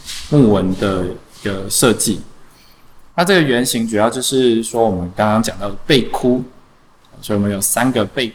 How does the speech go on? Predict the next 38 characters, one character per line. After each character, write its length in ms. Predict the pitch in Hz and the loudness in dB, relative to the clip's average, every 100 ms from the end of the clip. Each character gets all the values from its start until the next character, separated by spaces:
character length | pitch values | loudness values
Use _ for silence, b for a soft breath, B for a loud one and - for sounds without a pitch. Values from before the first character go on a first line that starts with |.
| - | -8
窟 240 | 123 120 | -4 -2
的 80 | 107 | -2
概 260 | - 127 104 | 0 2 2
念。 280 | 120 113 - - - - - | 2 0 -2 -16 -20 -20 -6
然 100 | 104 | -2
后 120 | 135 | 0
上 420 | 127 - - 147 139 | -2 -2 2 2 2
面 180 | 143 | 2
我 40 | 117 | 2
们 200 | 101 101 | 0 -2
有 120 | 98 | -2
三 320 | 98 - 123 127 | -4 0 2 2
个 80 | 117 | 0
主 320 | - 107 92 - | -4 -8 -8 -6
灯， 240 | 113 113 | -2 0
就 140 | 113 120 | 0 -4
是 220 | - 117 | -2 0
用 260 | 120 110 110 - | 2 2 0 -6
背 320 | - 147 107 101 | 0 2 2 0
龙 300 | 101 87 90 92 | -2 -4 -4 -2
的 200 | 101 95 | 0 0
一 120 | 95 - | -2 -6
个 500 | - 95 95 95 98 - | -2 0 0 -4 -8 -10
竹 220 | - 101 | -6 -4
编 200 | 110 117 | 0 2
的 160 | 110 98 - | 2 -2 -6
结 260 | - 98 92 | -6 -6 -4
构， 340 | - 135 135 - - - - | 0 0 0 -12 -20 -20 -10
然 100 | 98 | -2
后 140 | 107 | -2
再 380 | 110 127 110 104 | 0 2 2 2
用 340 | 101 113 107 | 0 0 0
新 480 | 101 - - 113 113 | -2 -4 -2 0 0
的， 160 | 110 95 | -2 -4
搭 220 | - 107 | 0 0
配 180 | 107 104 | 0 -2
新 260 | - 113 | 0 2
的 140 | 113 | 2